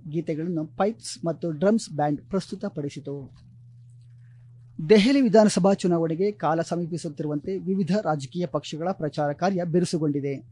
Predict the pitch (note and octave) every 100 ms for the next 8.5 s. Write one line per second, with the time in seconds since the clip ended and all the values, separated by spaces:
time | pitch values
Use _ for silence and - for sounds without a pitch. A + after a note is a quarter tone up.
0 | - - - - E3+ - E3+ E3 D#3 D#3
1 | D#3 D#3+ G3 - E3+ F3+ G#3+ A3+ A3+ F3+
2 | D#3 D#3 D3+ F3+ G#3 - F3 F#3 F3 E3
3 | G#3+ E3 D3+ D#3 D3+ C3+ C#3 D3+ G3 G3+
4 | C#3 C#3 C#3 C3+ D3+ F#3+ D3+ C#3+ D3+ D3+
5 | D3 D3 C#3+ D3+ G3+ F#3+ - - _ -
6 | D#3 G3 G3 A#3 A#3 F3 D#3+ D#3+ F#3 D3+
7 | E3 F3 D#3 E3+ F3 D3 F3 F3 D#3 D#3
8 | D3+ C#3 C#3 D3+ G3